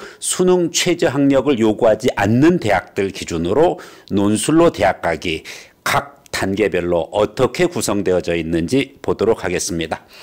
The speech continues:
자, 논술로 대학 가기 기준으로는 심지어 학생부 반영도 없다. 아예 학생부도 없이 논술 백 퍼센트인 대학이 있고 학생부 이십 퍼센트 미비하게 반영하는데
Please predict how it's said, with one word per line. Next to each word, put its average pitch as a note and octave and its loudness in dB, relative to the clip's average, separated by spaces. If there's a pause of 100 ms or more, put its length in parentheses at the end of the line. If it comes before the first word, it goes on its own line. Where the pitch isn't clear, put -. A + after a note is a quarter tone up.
(480)
자, G2+ -2
논술로 C3 0
대학 C3 0
가기 C3 -2
기준으로는 A#2 -2 (220)
심지어 F3 -2
학생부 G3 2
반영도 A2 -2
없다. - -6 (220)
아예 B2+ 0
학생부도 D3+ 0
없이 G#2+ 0
논술 C3+ 2
백 - -6
퍼센트인 G2 -2
대학이 D#2+ -2
있고 F#3 -4 (360)
학생부 D#3 -2
이십 D3 0
퍼센트 A#2 0
미비하게 D3 0
반영하는데 G#2+ -2